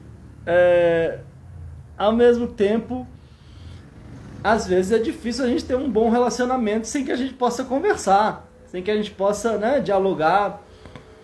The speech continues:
Muitas vezes, quando a situação tá complicada, às vezes é uma situação familiar, a situação conjugal tá complicada, às vezes um processo terapêutico, uma terapia familiar, uma terapia de casal, às vezes pode ajudar.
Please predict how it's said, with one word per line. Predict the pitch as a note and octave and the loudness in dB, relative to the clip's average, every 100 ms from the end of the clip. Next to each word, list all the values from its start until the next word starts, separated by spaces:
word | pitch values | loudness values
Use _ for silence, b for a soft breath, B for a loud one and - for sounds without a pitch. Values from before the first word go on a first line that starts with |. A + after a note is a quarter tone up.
| - - - - - - - - B B B - | -20 -20 -20 -20 -20 -20 -20 -20 B B B -2
Muitas | F#3 G3 G3+ D3+ | 0 4 4 4
vezes, | F3 G#3+ A3 A3+ - - - - - - | 4 6 4 -2 -8 -16 -20 -20 -16 -6
quando | F#3 | -2
a | G3 | -2
situação | G#3+ G#3 G3 F#3 G3 | -4 -4 -2 -2 -2
tá | F#3+ | -2
complicada, | F#3+ F#3 E3+ - F#3 G3 D#3+ | -2 -4 -4 0 4 4 4
às | D3+ | -2
vezes | F3+ | 0
é | F3+ | 0
uma | E3 | -2
situação | F3+ F3+ D#3+ - F#3 | -6 -6 -6 -4 -6
familiar, | F#3+ F3+ E3 C#3+ D3+ F3 F3+ D#3+ | -4 -4 -2 0 4 4 4 0
a | |
situação | - - E3 F3 | -4 -6 -6 -6
conjugal | F3 F3 E3 D#3 C#3 E3 F3 | -6 -4 -4 -4 0 0 0
tá | F3 | -2
complicada, | D#3 D#3+ D#3 C#3 D3 D#3 E3+ | -4 -6 -10 -10 -2 0 2
às | D#3+ | 0
vezes | E3+ F3 | -2 -2
um | F#3+ | -4
processo | F3 E3 F3 F3 - | -2 -4 0 -2 -2
terapêutico, | F#3 E3+ - F#3 F3+ | 0 0 0 0 0
uma | E3+ - | -4 -4
terapia | F3 D#3 F3 F#3 | -2 -2 -2 -4
familiar, | E3 D#3+ D3+ D#3+ E3 | -2 -2 2 2 2
uma | D#3 | 0
terapia | E3 D#3+ D3+ E3 | -2 -2 -2 -4
de | D#3+ | -4
casal, | D3+ C#3 D#3+ | -4 0 0
às | D#3 | 0
vezes | D#3 | -2
pode | D#3+ D#3 | -2 -2
ajudar. | D3+ C3 B2+ C3 D3 F#3+ | -2 -4 -4 -2 0 -2